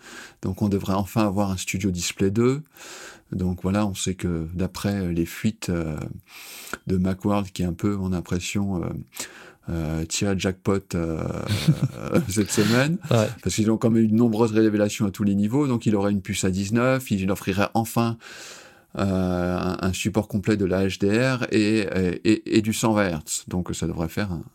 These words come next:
Speaker 1: un, un très beau, un très bel écran qui, j'imagine, ne devrait pas être vendu beaucoup moins cher, hein. Enfin, à
Speaker 2: <laughs> Non.
Speaker 1: mon avis, il va être très bien cette hausse de prix, euh, dans cette, dans cette zone de prix.
Speaker 2: Non, mais au
Speaker 1: Euh,
Speaker 2: moins,
Speaker 1: par
Speaker 2: tu pourrais dire que, voilà, pour, euh, deux fois le prix d'un écran cinq K,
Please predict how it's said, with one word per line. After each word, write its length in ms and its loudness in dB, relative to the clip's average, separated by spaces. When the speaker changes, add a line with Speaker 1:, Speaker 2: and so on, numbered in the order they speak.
Speaker 1:
un, 360 -4
un 120 0
très 180 -2
beau, 420 2
un 120 -2
très 180 -2
bel 160 2
écran 320 -2
qui, 180 6
j'imagine, 500 4
ne 60 4
devrait 300 4
pas 140 4
être 80 -2
vendu 240 2
beaucoup 260 2
moins 140 4
cher, 360 2
hein. 60 0
Enfin, 200 2
à 40 6
Speaker 2:
<laughs> 0 -
Non. 80 6
Speaker 1:
mon 60 2
avis, 220 2
il 40 -2
va 120 4
être 100 -2
très 160 2
bien 180 2
cette 160 -2
hausse 160 2
de 60 2
prix, 220 -2
euh, 220 4
dans 80 0
cette, 240 -8
dans 100 4
cette 220 2
zone 160 6
de 80 6
prix. 400 0
Speaker 2:
Non, 100 8
mais 80 6
au 40 6
Speaker 1:
Euh, 40 6
Speaker 2:
moins, 100 6
Speaker 1:
par 120 6
Speaker 2:
tu 20 -4
pourrais 160 6
dire 300 2
que, 360 4
voilà, 320 2
pour, 300 0
euh, 140 2
deux 160 2
fois 160 0
le 40 0
prix 300 -2
d'un 380 0
écran 200 -4
cinq 280 0
K, 80 0